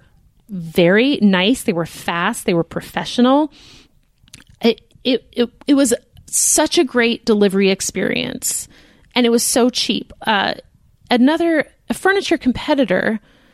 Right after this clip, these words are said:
who I shall not name, but whose name rhymes with Best Helm. <laughs>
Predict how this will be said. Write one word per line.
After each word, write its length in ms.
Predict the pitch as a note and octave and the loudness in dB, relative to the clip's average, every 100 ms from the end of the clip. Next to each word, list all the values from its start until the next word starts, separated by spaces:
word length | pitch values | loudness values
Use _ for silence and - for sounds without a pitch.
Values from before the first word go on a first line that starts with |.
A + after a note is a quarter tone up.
| _ _ _ _ _ | _ _ _ _ _
who 100 | - | -2
I 40 | B3 | 0
shall 280 | - D4 C#4+ | 0 2 4
not 240 | C#4 B3+ | 4 2
name, 460 | A3+ G#3 G3 F#3 F#3 | 2 2 2 0 -2
but 140 | F#3+ | -4
whose 260 | - G#3 G3+ | -2 -2 0
name 280 | G#3 A3 | 0 0
rhymes 360 | G3 F#3+ F#3 F#3 | 0 0 -2 -2
with 380 | F#3 F3 E3+ - _ _ _ _ | -2 -2 -6 -20 _ _ _ _
Best 1200 | E3+ D#3+ D#3+ - A#3 D4 - - - - - - - - _ _ | -14 -12 -8 -2 0 0 -4 -4 -4 -6 -10 -12 -14 -20 _ _
Helm. 760 | - - - C4 G3+ E3 E3+ B3 | -20 -12 -2 0 2 0 2 2
<laughs> 60 | - | 0